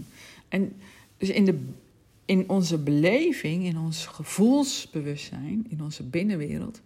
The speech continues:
kunnen twee aspecten, hè, twee kanten van dezelfde medaille, kunnen op één plek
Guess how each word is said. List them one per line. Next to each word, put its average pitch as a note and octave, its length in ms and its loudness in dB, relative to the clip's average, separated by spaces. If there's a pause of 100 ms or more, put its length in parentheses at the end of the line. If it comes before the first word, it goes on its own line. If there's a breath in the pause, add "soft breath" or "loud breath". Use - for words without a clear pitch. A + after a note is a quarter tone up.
(500 loud breath)
kunnen F3+ 380 -2 (460)
twee B3 580 4
aspecten, A#3+ 760 -4 (380)
hè, - 200 -12
twee A3 280 2
kanten G#3+ 340 -2
van F3 140 -6
dezelfde E3+ 380 -4
medaille, D3+ 320 -4
kunnen G#3 340 6
op D#3+ 180 -2
één D#3+ 280 -6
plek E3+ 320 -6